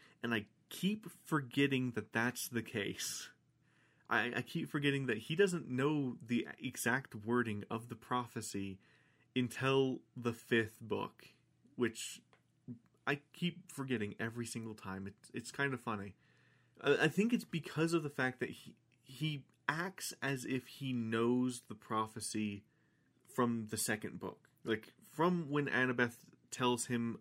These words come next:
a little bit about it in the second book, he kind of goes on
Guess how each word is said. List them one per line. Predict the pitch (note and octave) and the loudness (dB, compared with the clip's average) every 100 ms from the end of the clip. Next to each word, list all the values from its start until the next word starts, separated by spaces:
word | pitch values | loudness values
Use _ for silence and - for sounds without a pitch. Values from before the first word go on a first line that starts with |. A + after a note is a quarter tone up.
| - | -6
a | |
little | G#2 G#2+ A2 | 0 0 0
bit | G#2+ G#2 | 2 0
about | G2 G2+ G2+ | 2 0 0
it | G2+ - | -2 -4
in | G#2 | -6
the | G2 | -6
second | - G#2 G2 F#2+ | -6 -6 -6 -6
book, | G2+ G2+ - _ _ _ _ _ | -6 -6 -14 _ _ _ _ _
he | E3 | -2
kind | D3+ D#3+ D#3+ | 2 2 4
of | D3 A2+ - C3+ | 2 0 -12 0
goes | C3+ C3 B2+ | 4 4 4
on | A#2+ A#2+ | 2 2